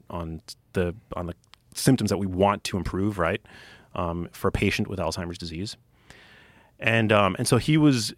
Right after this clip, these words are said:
vocally critical of that, and then he also was working on some other, some other drug.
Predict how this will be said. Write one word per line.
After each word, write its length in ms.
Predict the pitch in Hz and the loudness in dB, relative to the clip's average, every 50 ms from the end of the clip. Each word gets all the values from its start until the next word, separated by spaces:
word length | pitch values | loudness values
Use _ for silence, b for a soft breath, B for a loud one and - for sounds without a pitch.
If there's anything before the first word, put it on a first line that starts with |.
| _ _ - | _ _ -10
vocally 540 | 117 101 110 135 156 - - 135 131 123 | -2 4 4 4 4 4 4 4 4 4
critical 360 | - - - 110 110 - 101 95 | 2 2 0 0 0 0 -2 -2
of 100 | 87 87 | -2 0
that, 300 | 95 95 98 95 98 - | 0 2 2 2 0 -2
and 120 | - 110 98 | -4 -2 -2
then 140 | 95 95 95 | 0 -2 -2
he 340 | 92 98 101 98 95 95 95 | -4 -4 -4 -2 -2 -2 -2
also 540 | - 101 104 113 110 - - 117 110 110 104 | 0 2 2 2 2 2 2 2 4 4 4
was 220 | 101 98 95 90 | 4 2 0 0
working 300 | 92 101 104 - 107 95 | 0 0 0 0 0 -2
on 100 | 92 92 | -2 -2
some 180 | - - 104 98 | -2 0 2 4
other, 320 | 98 98 101 98 95 95 - | 4 4 4 4 2 2 -2
some 180 | - - 120 | 0 2 4
other 160 | 117 110 104 95 | 6 6 4 4
drug. 480 | 85 95 95 90 92 90 90 90 85 | 4 4 4 4 4 4 0 -4 -10